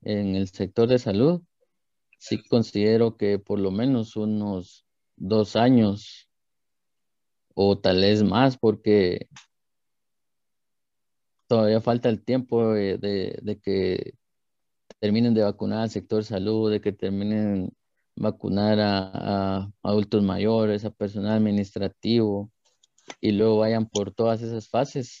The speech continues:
sí va a ser tardado. Yo considero que por lo menos vamos a estar con,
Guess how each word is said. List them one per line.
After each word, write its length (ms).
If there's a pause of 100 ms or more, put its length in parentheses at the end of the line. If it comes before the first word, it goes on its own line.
sí 200
va 120
a 40
ser 420 (600)
tardado. 420
Yo 220
considero 480
que 100
por 180
lo 120
menos 240
vamos 260
a 60
estar 340
con, 400